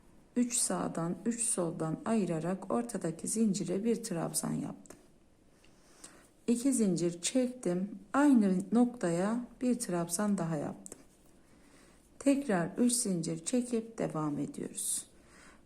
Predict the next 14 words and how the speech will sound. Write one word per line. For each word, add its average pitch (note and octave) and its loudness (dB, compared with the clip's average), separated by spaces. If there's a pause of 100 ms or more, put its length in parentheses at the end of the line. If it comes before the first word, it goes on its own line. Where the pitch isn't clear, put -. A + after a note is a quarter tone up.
Bu C#4+ 2
şekilde F#3 0
sıra F#3+ -2
sonuna F3 -4
kadar G3 -6 (100)
devam D#3+ -4
edelim - -8
arkadaşlar. - -12 (2500)
Evet G#3 2
hanımlar, F#3 2
sıra A3 0
sonuna F#3+ -2
kadar F3+ -2
geldik. G3 -2